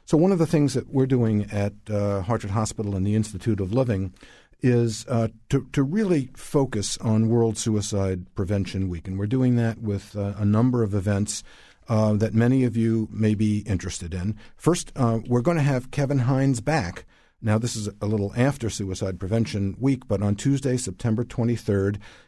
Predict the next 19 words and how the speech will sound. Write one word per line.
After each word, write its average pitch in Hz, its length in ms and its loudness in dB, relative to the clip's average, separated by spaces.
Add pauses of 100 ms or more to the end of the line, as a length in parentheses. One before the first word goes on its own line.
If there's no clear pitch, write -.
(100)
Kevin 117 360 2
will 107 140 0
be, 104 500 0
uh, 98 260 0
the 98 100 -2
featured 117 500 -2
speaker 98 600 -4
at 101 200 -2
a 101 60 -2
symposium 110 720 2
in 101 420 2
West 113 300 0
Hartford 92 500 -2 (340)
at 104 280 0
the, 98 420 -2
uh, 98 60 2
West 104 260 0
Hartford, 98 560 -2
uh, 95 220 -6